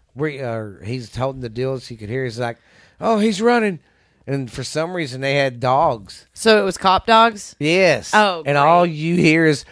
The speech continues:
Speaker 1: "Arr, arr, arr, arr, arr," when they get him in the bush, and your dad, you can tell that voice. He's like, <gasps> "Oh, motherfucker."
Speaker 2: Oh,
Speaker 1: Ah.
Speaker 2: my God. <laughs> That makes me <coughs> happy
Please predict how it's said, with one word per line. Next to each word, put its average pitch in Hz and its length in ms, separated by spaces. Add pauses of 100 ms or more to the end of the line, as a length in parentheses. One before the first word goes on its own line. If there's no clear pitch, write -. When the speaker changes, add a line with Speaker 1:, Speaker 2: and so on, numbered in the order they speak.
(300)
Speaker 1:
"Arr, 285 160
arr, 294 160
arr, 294 140 (140)
arr, 190 60 (240)
arr," 269 360
when 175 160
they 151 140
get 143 200
him 147 140
in 143 80
the 139 80
bush, 143 420
and 135 80
your 143 120
dad, 139 320
you 143 160
can 131 160
tell 143 300
that 127 240
voice. 143 500
He's 151 200
like, 147 260 (100)
<gasps> - 100
"Oh, 226 680
motherfucker." 254 880 (200)
Speaker 2:
Oh, 175 100
Speaker 1:
Ah. 269 680
Speaker 2:
my 175 60
God. - 320
<laughs> - 60 (720)
That 175 160
makes 156 260
me 151 300 (480)
<coughs> - 580
happy 170 560